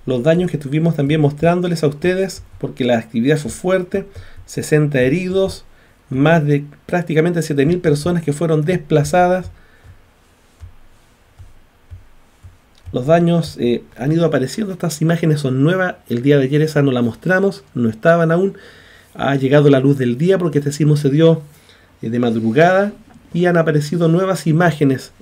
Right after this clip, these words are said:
y se ha ido actualizando el número entonces de fallecidos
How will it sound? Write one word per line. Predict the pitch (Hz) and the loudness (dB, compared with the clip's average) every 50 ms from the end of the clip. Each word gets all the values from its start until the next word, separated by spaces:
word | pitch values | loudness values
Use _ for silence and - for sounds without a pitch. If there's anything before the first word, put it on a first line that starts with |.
| - _ - | -20 _ -12
y | 135 131 131 131 127 | -8 -6 -6 -6 -6
se | - - 147 | -4 -2 0
ha | 143 | 2
ido | 151 160 156 165 | 2 2 2 0
actualizando | 147 147 - - 131 127 - - 180 175 180 180 180 180 | -2 -2 -2 -2 -2 -2 -2 -2 -2 -2 0 -2 0 0
el | 147 135 139 | 2 2 4
número | 147 151 156 160 160 160 160 - - - - - - - _ _ _ - | 4 4 4 2 2 0 -2 -6 -14 -20 -20 -20 -20 -20 _ _ _ -10
entonces | 117 120 120 - 151 147 147 135 123 | -8 -6 -2 -2 -2 0 -2 -2 -4
de | 120 | -4
fallecidos | - 113 110 107 107 - - 175 185 196 202 208 208 - - | -2 -4 -4 -4 -4 -6 -4 -4 -2 -2 -2 -2 -4 -6 -10